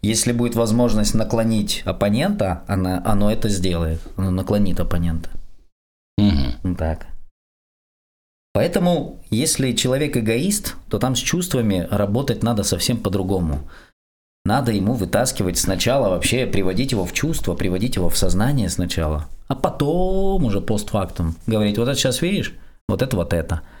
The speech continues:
Speaker 1: а вот это щас чувствуешь, а вот это вот это.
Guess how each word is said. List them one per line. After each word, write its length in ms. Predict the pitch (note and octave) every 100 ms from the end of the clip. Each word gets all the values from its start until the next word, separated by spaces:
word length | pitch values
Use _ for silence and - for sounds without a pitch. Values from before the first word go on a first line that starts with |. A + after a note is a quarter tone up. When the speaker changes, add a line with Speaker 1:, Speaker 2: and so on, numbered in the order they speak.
| -
Speaker 1:
а 100 | F2
вот 160 | F#2+ G#2
это 160 | B2+ -
щас 200 | C3 -
чувствуешь, 480 | F3 E3+ - - -
а 100 | F2+
вот 100 | F2
это 120 | -
вот 180 | D#2+ C#2
это. 280 | D#2+ - D2+